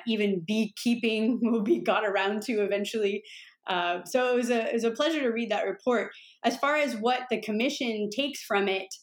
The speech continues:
um, there's a lot of similarities in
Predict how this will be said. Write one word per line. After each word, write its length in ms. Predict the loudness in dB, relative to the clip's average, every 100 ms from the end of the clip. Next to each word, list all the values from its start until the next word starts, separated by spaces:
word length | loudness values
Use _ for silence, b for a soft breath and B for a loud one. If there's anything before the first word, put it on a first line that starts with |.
| b b _ _ -4
um, 540 | 0 0 0 -2 -4 -4
there's 220 | 2 2 4
a 80 |
lot 520 | 2 2 2 2 2 0
of 100 | -2
similarities 1080 | -2 0 2 2 0 -2 -4 -6 -8 -12 -16 _ -4
in 720 | 0 2 4 2 2 -2